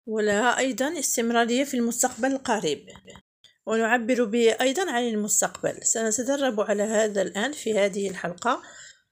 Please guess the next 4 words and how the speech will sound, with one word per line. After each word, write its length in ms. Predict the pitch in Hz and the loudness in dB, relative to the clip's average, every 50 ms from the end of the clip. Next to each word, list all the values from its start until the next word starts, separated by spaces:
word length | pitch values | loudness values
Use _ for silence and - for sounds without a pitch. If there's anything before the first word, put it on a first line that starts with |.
| _ _ _ _ _ _ _ _ _ _ _ _ - | _ _ _ _ _ _ _ _ _ _ _ _ 2
تابعوا 220 | 247 220 190 214 220 | 2 4 4 4 0
الفيديو 360 | 208 220 226 214 185 247 269 | 0 -2 -2 0 0 0 0
للآخر. 640 | 247 254 214 - - 175 175 175 - - 175 - 175 - - - _ _ _ _ _ _ _ - - - | 2 0 0 2 4 2 2 2 0 -2 -6 -6 -6 -10 -18 -20 _ _ _ _ _ _ _ -14 -4 2
ففعل 540 | - 202 202 - - 302 277 294 320 359 | 2 2 2 2 2 2 2 2 0 -2